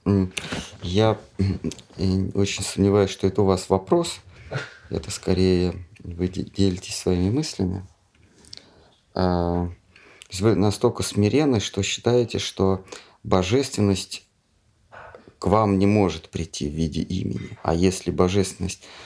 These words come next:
приходит к вам в виде имени, то, а, эта божественность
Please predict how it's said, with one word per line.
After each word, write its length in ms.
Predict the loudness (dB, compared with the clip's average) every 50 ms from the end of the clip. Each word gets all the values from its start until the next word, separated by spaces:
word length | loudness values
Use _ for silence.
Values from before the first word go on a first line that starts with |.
| -20 -20 _
приходит 440 | -8 -6 2 4 4 4 4 2 -2
к 100 | 0 2
вам 220 | 4 4 4 2
в 40 | 0
виде 280 | 0 0 0 0 0 -2
имени, 560 | 0 0 0 2 2 2 2 0 0 -2 -4 -10 -18 -20 -20 -20 -20 -20 -20 _ _ _
то, 100 | 2 4 4 4 4 2 2 0 -4 -8 -12 -16 -20 _ _ _ _ -20 -20 -16 _ -12 -4 0
а, 380 | 0 2 2 2 2 0 -2 -4 -6 -8 -12 _ _ -20 -20 2
эта 240 | 4 4 4 4 2
божественность 960 | 2 4 2 4 4 2 0 0 0 0 0 2 2 2 0 -2 -8 -14 -18